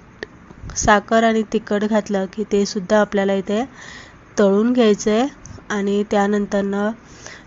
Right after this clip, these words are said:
साबुदाण्याचं सुद्धा आपल्याला या पद्धतीने मीठ आणि साखर इथे चोळून घ्यायची. त्यानंतरनं आपल्याला काय करायचं आहे, किस आणि साबुदाणे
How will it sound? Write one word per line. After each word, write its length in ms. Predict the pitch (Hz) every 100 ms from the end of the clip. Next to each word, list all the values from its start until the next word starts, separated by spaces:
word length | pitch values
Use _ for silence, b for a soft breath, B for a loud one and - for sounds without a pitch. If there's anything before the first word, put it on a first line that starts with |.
| - 240
साबुदाण्याचं 720 | 208 214 240 240 233 226 233
सुद्धा 360 | 233 196 214
आपल्याला 300 | 208 208 202
या 180 | 208 202
पद्धतीने 640 | 190 196 175 190 196 202 202
मीठ 320 | 196 202 208
आणि 220 | 196 202
साखर 500 | 208 190 185 214 247 - - 208
इथे 300 | 190 214 240
चोळून 480 | - 226 202 202
घ्यायची. 420 | 202 190 180 190 196 B B B -
त्यानंतरनं 560 | 214 233 233 226 226 226
आपल्याला 360 | 220 208 214
काय 220 | 214 214
करायचं 400 | 208 196 196 185
आहे, 140 | 202 220 - - - -
किस 300 | 220 240 247
आणि 260 | 220 214
साबुदाणे 720 | 226 226 196 196 196 202 202